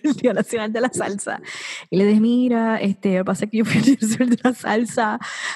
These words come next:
este, no sé si hay que avisar o decir algo, pero yo no tengo ningún síntoma, yo me siento súper bien", así, ¿verdad? Y él, "Bueno, pues, ahora mismo Recursos Humanos no ha dicho nada,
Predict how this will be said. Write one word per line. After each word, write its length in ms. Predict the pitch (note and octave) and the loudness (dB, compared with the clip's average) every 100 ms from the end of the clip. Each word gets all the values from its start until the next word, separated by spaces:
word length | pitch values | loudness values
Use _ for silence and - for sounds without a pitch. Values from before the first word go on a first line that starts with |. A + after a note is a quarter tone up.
| - | -6
este, 380 | - A3 - G3+ | 0 2 2 2
no 120 | G#3 | 2
sé 180 | G#3 A3+ | 2 2
si 100 | A#3+ | 2
hay 80 | B3 | 0
que 100 | B3 | 2
avisar 500 | B3 B3+ A#3+ G#3 A3+ | 2 2 2 2 2
o 100 | A#3+ | 2
decir 340 | A#3 A#3 A3 G#3+ | 2 2 2 2
algo, 360 | G#3+ A3+ A3 | 2 2 2
pero 180 | G3+ G3 | 4 2
yo 140 | F#3+ F#3+ | 2 2
no 120 | G3 | 0
tengo 260 | A3+ B3 | 0 2
ningún 260 | B3 A#3+ C4 | 2 2 2
síntoma, 680 | - F#3 G#3 G#3+ A3+ G#3+ G#3 | 0 0 0 2 2 2 2
yo 100 | F#3 | 2
me 120 | G3 | 2
siento 300 | G3+ G3+ B3+ | 2 2 2
súper 280 | B3 A#3 C#4 | 4 4 2
bien", 840 | G#3 G#3+ G#3+ G#3 G#3 G3+ G#3 G#3 G#3 - | 2 2 2 2 2 2 2 0 -2 -6
así, 300 | F3+ F#3+ G3 | -4 0 0
¿verdad? 400 | E3+ F3+ A3+ C4 - - - - | 2 0 -2 -6 -18 -20 -10 -2
Y 60 | |
él, 80 | F#3+ | -2
"Bueno, 380 | F#3 D#3 F#3 C4 | -2 -4 -4 -4
pues, 260 | B3 G3 C3+ - _ _ _ - | -2 -2 -4 -10 _ _ _ -2
ahora 200 | F#3+ F#3 | -2 0
mismo 300 | B3+ F#4 G4 | -2 -2 -2
Recursos 420 | F4+ D4 C4 C4 | -4 -4 -2 0
Humanos 440 | C4 A#3+ A3 G#3+ G#3+ | 2 2 2 2 2
no 160 | G#3 | 2
ha 60 | F#3+ | 0
dicho 300 | F#3+ F#3 F#3+ | -2 -2 -2
nada, 140 | G#3+ | -2